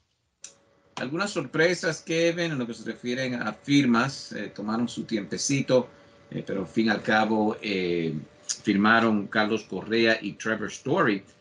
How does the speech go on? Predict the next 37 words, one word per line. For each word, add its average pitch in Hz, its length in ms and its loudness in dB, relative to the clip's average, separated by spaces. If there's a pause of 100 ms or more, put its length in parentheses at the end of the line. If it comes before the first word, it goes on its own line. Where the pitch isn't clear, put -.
(340)
Aquí 151 540 0
lo 160 200 -2
que 120 200 -4
sí 143 680 2
ha 120 100 0
sido 131 280 -4
noticia, 135 480 0
especialmente 117 800 0 (340)
en 107 120 0
la 107 100 2
ciudad 113 340 0
de 110 140 0
Nueva 110 240 0
York, 127 280 2
es 107 160 -2
sobre 117 240 -2
la 101 400 -4 (140)
firma 131 380 0
de 107 180 0
Carlos 120 420 0
Correa 117 440 0
con 113 80 -4
los 101 120 -2
Mellizos 104 600 -2
de 101 100 0
Minnesota. 120 680 0 (540)
Pero 113 140 2
más 127 360 2
que 147 140 0
nada, 139 640 0
no 104 260 -4
era 104 460 -2
los 92 280 -8
diez 110 220 0
años 107 200 0
esperados, 104 480 0
sino, 127 340 0